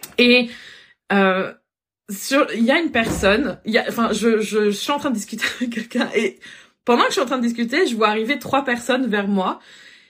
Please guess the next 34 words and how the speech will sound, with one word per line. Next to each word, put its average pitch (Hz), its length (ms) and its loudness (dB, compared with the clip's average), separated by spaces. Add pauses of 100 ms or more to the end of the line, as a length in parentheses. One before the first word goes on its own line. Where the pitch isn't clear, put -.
(360)
et 247 380 -2 (100)
qui 294 80 -4
arrivent 294 260 2
en, 254 160 -2
alors, 226 440 0
si 240 180 -4
vous 254 100 -2
regardez 403 320 2 (100)
ce 277 140 0
live, 254 280 0
peut-être 240 340 -4
que, 220 640 0
<laughs> - 20 -12
peut-être 392 800 2
que 285 80 -6
tu 285 160 -6
te 330 100 -14
reconnaîtras. 240 600 -6 (480)
Et 240 100 2
donc, 311 460 -2 (760)
qui 254 120 2
arrivent 262 320 2
et 269 80 0
me, 226 180 0
venir 202 400 -4
me 226 140 -2
voir 214 500 0
et, 240 640 2
euh, 175 440 -6 (180)
l'une 247 260 0
d'elles, 269 200 4
oui, 262 260 0 (560)
me 220 160 2
dit, 202 300 -2